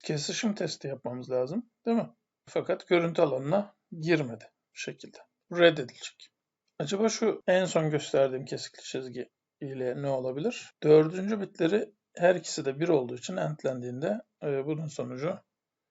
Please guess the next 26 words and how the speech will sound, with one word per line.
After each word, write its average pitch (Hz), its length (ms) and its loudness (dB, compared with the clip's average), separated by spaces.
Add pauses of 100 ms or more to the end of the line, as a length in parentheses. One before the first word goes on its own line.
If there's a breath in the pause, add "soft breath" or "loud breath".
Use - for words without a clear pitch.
(520)
bir 160 180 2
sıfır 160 340 -6
sıfır 160 320 -8
sıfır 151 260 -6
çıkacak. 120 440 -12
Yani 143 220 0
sıfırdan 160 460 -2
farklı 156 380 -2
bir 151 60 -8
şey 156 120 -4
çıktığı 175 460 -6
anda 147 420 -2 (800 soft breath)
entlendiğinde 139 840 -2 (420)
dışarıda 165 400 2
başlayıp 160 400 0
dışarıda 151 460 0
bitiyor 160 260 -2
ama 147 180 -4
bir 147 60 -10
şekilde 156 540 -4 (440 soft breath)
görüntü 156 420 0
alanına 147 300 2
girme 151 360 0
ihtimali 151 560 0
de 147 60 -4
yok 139 460 -4